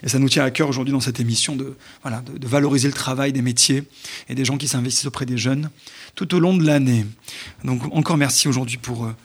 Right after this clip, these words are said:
votre présence. Graines de poète, donc un, un joli projet. Moi, je, je, je l'ai vu naître de loin, hein. Et puis aujourd'hui, on, on va en parler tous ensemble. Alors, on a onze chansons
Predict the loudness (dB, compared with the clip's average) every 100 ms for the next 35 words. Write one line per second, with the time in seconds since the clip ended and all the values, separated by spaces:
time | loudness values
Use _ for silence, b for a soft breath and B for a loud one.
0 | B B B B -4 -2 0 0 2 4
1 | 4 4 4 4 4 6 4 6 4 4
2 | 2 -2 -2 -2 0 0 2 2 0 0
3 | 4 4 4 2 -2 -4 B B B -6
4 | -4 2 2 4 4 2 2 2 2 2
5 | 0 -2 -4 -8 B B -6 -6 -2 2
6 | 2 2 -2 -2 0 0 -4 -8 B -4
7 | 0 2 2 0 -2 -2 -2 0 -2 -2
8 | -2 -2 -6 B B B B 4 4 6
9 | 4 4 0 -2 -4